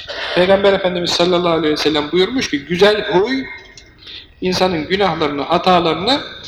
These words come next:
eritir, yıkar, temizler, gider." Tıpkı suyun buzu erittiği gibi.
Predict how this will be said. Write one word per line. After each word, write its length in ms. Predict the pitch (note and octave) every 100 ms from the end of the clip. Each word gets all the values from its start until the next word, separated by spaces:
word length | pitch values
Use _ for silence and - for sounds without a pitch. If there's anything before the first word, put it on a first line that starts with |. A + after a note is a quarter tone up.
| - - - - _
eritir, 540 | E3 F#3 G3 - B3 C4 - E3+
yıkar, 480 | G3 - F#3 D#3+
temizler, 520 | - G3+ G3+ E3+ F#3 B3 - - - - - -
gider." 280 | F3+ D#3+ C3 - - - - - - -
Tıpkı 460 | - - - A#3+ C4+ - - - - - -
suyun 520 | - - G#3 B3+ A#3+ -
buzu 440 | F3 F3 G3 - - - - - - -
erittiği 460 | D#3+ D3 - C#3+
gibi. 240 | B2+ A#2